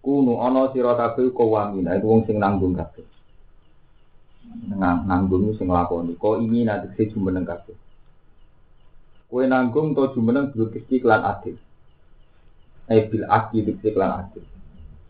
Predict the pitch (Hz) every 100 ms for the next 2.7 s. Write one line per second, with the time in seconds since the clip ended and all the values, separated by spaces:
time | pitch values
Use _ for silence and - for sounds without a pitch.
0 | - - - - - - - - - 85
1 | - 90 98 - - 90 95 - 95 92
2 | - 76 87 85 71 78